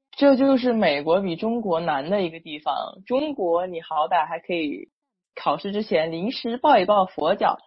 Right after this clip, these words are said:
美国平时成绩也要算分，所以你抱佛脚并没有什么用，所以你要好好学习，天天向上。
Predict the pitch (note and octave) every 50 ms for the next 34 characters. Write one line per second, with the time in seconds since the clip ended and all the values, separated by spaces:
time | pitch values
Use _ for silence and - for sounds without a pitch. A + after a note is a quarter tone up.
0 | _ _ _ F#3+ F#3 E3 E3 E3 E3 E3 F3+ G3+ G#3+ - - G#3 F3+ G3+ C4 -
1 | F4+ - - A3 F3 F3 G3 G#3+ G3+ D#3 C3+ - D#3+ - - G#3 F3 D#3+ E3+ F#3+
2 | G#3 A3+ A#3 - _ _ _ - G3+ G3 F#3 E3+ E3+ - C#4 B3+ A#3 G3+ - F3
3 | F3 F3 D#3 - - - D#4 E4 F4+ C#4+ G#3 F#3 F3 E3+ F3+ - D#3+ D3 D3+ E3+
4 | E3 - - _ _ _ _ - F3 F3 F3 D#3+ D3+ F3 F3 - - - C#3 C#3+
5 | - A#3+ C#4+ D4+ D4 - F3+ F#3 - - F3 F#3+ - _ _ _ A#3+ B3+ C#4 C#4+
6 | D#4+ D#4 D#4+ E4 E4+ C#4+ - F3+ - - -